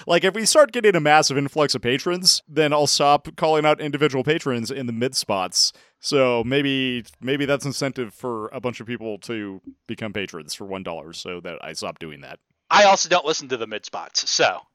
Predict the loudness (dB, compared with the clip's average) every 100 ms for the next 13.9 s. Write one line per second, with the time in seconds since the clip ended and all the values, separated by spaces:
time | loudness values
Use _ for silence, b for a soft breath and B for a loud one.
0 | _ _ _ _ _ _ _ _ 4 6
1 | 8 8 6 2 4 4 6 6 6 6
2 | 2 -2 0 2 2 2 0 -2 -2 -2
3 | -2 -2 -2 -2 -4 -6 -6 -6 -4 -4
4 | -4 _ _ _ _ _ _ 0 2 2
5 | -2 0 2 0 -4 -14 B B 0 2
6 | -4 -6 b b 2 2 0 -4 -2 -2
7 | -2 -2 -6 -4 -4 -4 -10 -12 -12 -6
8 | -2 2 2 4 0 0 -8 -12 -12 -12
9 | -8 -8 -8 -6 0 0 0 0 0 -4
10 | _ 2 2 2 _ _ _ _ _ -4
11 | -2 -4 -2 4 4 4 0 -4 -2 -6
12 | -6 -14 -4 -4 -2 -6 -6 -8 -10 -4
13 | -2 2 2 0 -6 -4 -6 -10